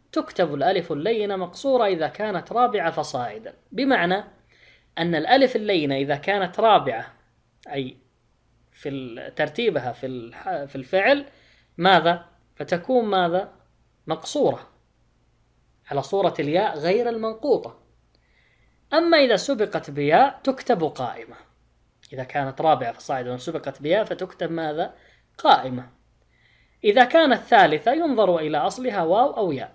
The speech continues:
وهذا مر معنا سابقا أننا ننظر إلى أصل ال-، ماذا؟ الألف اللينة، فإذا كانت منقلبة عن واو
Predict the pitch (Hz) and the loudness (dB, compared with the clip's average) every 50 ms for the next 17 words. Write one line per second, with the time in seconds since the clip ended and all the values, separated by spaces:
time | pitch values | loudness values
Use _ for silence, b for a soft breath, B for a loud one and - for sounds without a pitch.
0 | _ _ _ _ _ _ _ _ _ _ _ _ _ _ _ _ _ _ - 143 | _ _ _ _ _ _ _ _ _ _ _ _ _ _ _ _ _ _ -2 0
1 | 151 165 175 180 233 277 - - 190 175 165 143 139 143 139 131 - - 143 131 | 2 2 2 2 2 2 2 2 2 2 2 2 0 0 -2 -2 -2 -4 -4 -4
2 | - - 127 127 - 147 151 165 175 - _ _ _ _ _ _ _ _ _ _ | -4 -6 -10 -6 -4 -2 -2 -2 -6 -12 _ _ _ _ _ _ _ _ _ _
3 | _ _ _ _ - 131 123 123 131 143 160 190 208 220 208 185 196 185 156 156 | _ _ _ _ -14 -12 -8 -6 -6 -4 -2 -2 -2 -2 0 0 0 0 0 -2
4 | 151 156 156 156 190 208 - - - 233 226 220 214 202 190 175 170 - _ _ | -2 -2 -2 0 -2 -4 -4 -8 -8 -4 -2 -2 -2 -2 -4 -8 -10 -14 _ _
5 | _ _ _ _ _ _ _ _ _ _ _ _ _ - 170 165 160 151 143 143 | _ _ _ _ _ _ _ _ _ _ _ _ _ -8 -6 -4 -4 -2 -4 -4
6 | 160 170 - _ _ _ _ _ 143 131 - 135 156 170 180 - 220 214 240 269 | -6 -8 -10 _ _ _ _ _ -18 -12 -8 -6 -4 -4 -6 -6 -6 0 2 2
7 | 254 180 127 117 - - - 110 151 147 143 143 147 - - 220 240 233 226 208 | 2 2 -2 -6 -10 -12 -12 -10 -8 -6 -6 -6 -4 -2 0 0 2 0 0 -2
8 | - 214 196 180 175 - 233 240 254 214 170 147 139 123 131 143 139 131 131 135 | -2 -4 -4 -4 -2 2 2 4 4 4 2 2 0 0 0 0 0 2 4 4
9 | 131 131 143 170 - | 4 4 4 2 -2